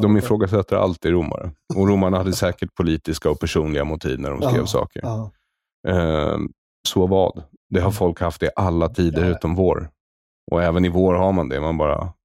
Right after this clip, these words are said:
Speaker 1: försöker låtsas som att man inte har det när man skriver just historia.
Speaker 2: Ja, men det är ju rätt spännande om,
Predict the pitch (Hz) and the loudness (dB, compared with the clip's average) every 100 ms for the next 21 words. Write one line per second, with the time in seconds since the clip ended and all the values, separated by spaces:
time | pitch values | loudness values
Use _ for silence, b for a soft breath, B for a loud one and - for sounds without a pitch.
0 | - 87 85 85 85 - 87 82 - - | -8 -6 -4 -2 -2 -2 -2 -2 -8 -6
1 | 80 80 82 80 71 69 69 67 - 73 | -6 -6 -4 -4 -4 -4 -6 -8 -6 -6
2 | 65 65 - - 78 82 82 58 58 b | -6 -8 -10 -10 -6 -4 -2 -4 -8 b
3 | b - 160 156 143 143 151 135 - 143 | b 0 2 4 6 6 6 2 0 2
4 | 131 127 151 165 151 | 2 2 2 4 4